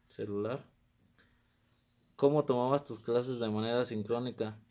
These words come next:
¿El maestro se conectaba por videollamada o de manera asincrónica, donde solo recibías mensajes del maestro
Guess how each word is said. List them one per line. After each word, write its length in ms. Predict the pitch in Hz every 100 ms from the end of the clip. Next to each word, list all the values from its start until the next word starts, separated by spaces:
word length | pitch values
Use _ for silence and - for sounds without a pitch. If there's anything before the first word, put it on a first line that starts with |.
| -
¿El 180 | 120 113
maestro 400 | 117 127 143 131
se 160 | 110
conectaba 720 | - 104 98 - 120 131 127
por 220 | - 110 104
videollamada 880 | 104 101 98 101 113 135 147 165 - - -
o 100 | 104
de 80 |
manera 340 | 101 107 113 123
asincrónica, 760 | 117 107 101 113 123 - 143 - _ _ _ _ -
donde 240 | 110 107
solo 280 | 110 131 139
recibías 460 | 127 - 107 117
mensajes 520 | 123 123 113 120 131 117
del 140 | 104
maestro 720 | 104 104 120 127 156 156 160